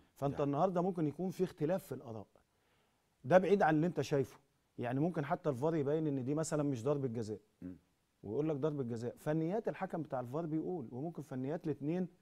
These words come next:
Speaker 2: مم.
Speaker 1: أقل من الكورة اللي تلا-، ال-، ال-، اللي حصل عليها مشكلة.
Speaker 2: مم.
Speaker 1: فبيحسب القرار. هل هو قاصد؟ لا، مش قاصد.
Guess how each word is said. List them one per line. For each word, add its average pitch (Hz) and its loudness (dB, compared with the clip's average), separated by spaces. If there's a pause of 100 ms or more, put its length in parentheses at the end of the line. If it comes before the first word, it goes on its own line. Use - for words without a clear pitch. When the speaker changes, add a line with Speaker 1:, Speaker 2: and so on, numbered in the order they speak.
(320)
Speaker 2:
مم. 90 -8
Speaker 1:
أقل 175 2
من 156 4
الكورة 165 0
اللي 139 2
تلا-، 143 -6
ال-، 131 -6
ال-، 135 -4
اللي 131 -2
حصل 147 -2
عليها 131 0
مشكلة. 117 -6 (300)
Speaker 2:
مم. 87 -16
Speaker 1:
فبيحسب 160 4
القرار. 135 0
هل 190 4
هو 196 6
قاصد؟ 190 2
لا، 175 2
مش 180 -6
قاصد. 185 0